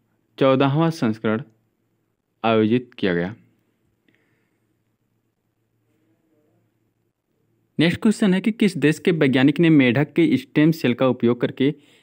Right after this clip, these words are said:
दुनिया का पहला जीवित रोबोट जेनोबोट्स विकसित किया है? तो फ्रेंड्स, इस क्वेश्चन का जो राइट आंसर है वो है अमेरिका। अमेरिका के वैज्ञानिक ने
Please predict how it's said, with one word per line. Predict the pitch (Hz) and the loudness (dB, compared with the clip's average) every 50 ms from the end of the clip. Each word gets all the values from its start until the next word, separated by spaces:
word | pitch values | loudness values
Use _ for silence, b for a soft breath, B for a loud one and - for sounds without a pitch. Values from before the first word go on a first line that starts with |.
| b b - | b b 0
दुनिया | 135 139 160 175 180 | 2 2 4 4 2
का | 185 190 | 2 0
पहला | 190 - - 139 135 147 151 160 | 0 0 0 0 2 2 2 2
जीवित | 143 127 131 127 139 151 - | 2 2 2 2 2 2 2
रोबोट | - 127 117 104 113 120 135 - - _ _ _ _ _ _ _ - | 2 2 2 4 2 0 0 -2 -8 _ _ _ _ _ _ _ -10
जेनोबोट्स | 120 113 135 143 151 160 175 165 135 113 113 117 - - - - | -4 0 2 4 4 4 2 2 2 2 2 2 0 -4 -10 -6
विकसित | 120 113 107 - - - 147 - | -4 -4 -4 -4 -4 -6 -6 -6
किया | - - 95 90 | -4 -4 -2 -2
है? | 90 98 95 - _ _ _ _ _ _ _ _ _ _ _ _ _ _ _ - | -4 -6 -10 -14 _ _ _ _ _ _ _ _ _ _ _ _ _ _ _ -6
तो | 147 | -4
फ्रेंड्स, | 127 151 151 143 - | -2 0 -2 -2 -2
इस | 160 - | -6 -4
क्वेश्चन | - 185 175 185 175 | -4 -2 -2 0 0
का | 175 170 | 0 2
जो | 170 | 2
राइट | 151 127 120 120 - | 2 2 2 2 0
आंसर | 147 143 131 - 139 113 | 0 -2 -2 -2 -2 -2
है | 110 117 127 135 - | -2 -2 -2 -4 -4
वो | 127 123 | -2 -2
है | 135 - - 113 | -2 -2 -2 0
अमेरिका। | 117 113 110 107 - - 110 98 107 - - | 0 0 0 0 -2 -4 -6 -6 -6 -10 -6
अमेरिका | - 120 120 113 117 - 160 156 | -2 0 0 0 0 -2 -2 -2
के | - 185 | 0 0
वैज्ञानिक | 175 160 156 131 120 113 110 110 107 | 0 0 0 0 0 0 0 0 2
ने | 113 117 135 170 | 0 0 0 -2